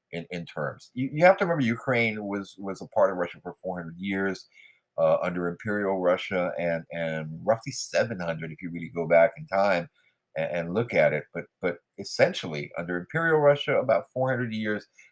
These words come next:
about seventy years under the Soviet Union,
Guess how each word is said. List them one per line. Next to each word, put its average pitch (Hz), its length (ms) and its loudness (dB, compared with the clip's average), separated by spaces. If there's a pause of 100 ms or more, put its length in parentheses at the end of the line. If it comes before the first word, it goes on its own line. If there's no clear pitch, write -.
(160)
about 95 220 4
seventy 139 520 6
years 78 600 -4
under 87 380 -2 (120)
the 85 300 -6
Soviet 80 580 -4
Union, 87 520 -2